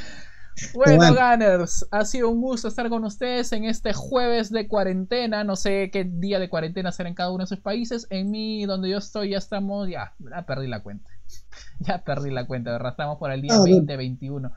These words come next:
Speaker 1: No, estamos jueves, estamos por el día siete por tres, veintiuno. Estamos por el día veinte. Justamente acabamos de empezar el día veinte cuarentena acá en Espa-, en España. ¿Ustedes sexto?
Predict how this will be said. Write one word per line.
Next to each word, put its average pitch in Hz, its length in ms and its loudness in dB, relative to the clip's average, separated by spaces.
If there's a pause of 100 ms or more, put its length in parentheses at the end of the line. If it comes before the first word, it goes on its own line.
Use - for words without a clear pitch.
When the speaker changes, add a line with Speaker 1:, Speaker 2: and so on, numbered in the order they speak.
(200)
Speaker 1:
No, 208 240 0
estamos 202 360 -2
jueves, 247 600 0 (400)
estamos 226 420 -2
por 196 180 -4
el 185 100 -4
día 226 460 0 (340)
siete 165 340 -8
por 147 280 -8
tres, 185 240 -6
veintiuno. 175 320 -4
Estamos 226 240 -2
por 220 140 0
el 185 100 0
día 196 160 2
veinte. 160 440 -2
Justamente 208 540 -4
acabamos 190 300 -2
de 190 60 0
empezar 180 260 -4
el 175 100 -2
día 175 140 -4
veinte 175 260 -6
cuarentena 151 400 -8
acá 147 160 -8
en 143 120 -8
Espa-, 139 380 -10
en 139 80 -8
España. 127 300 -6
¿Ustedes 185 320 -4
sexto? - 340 -6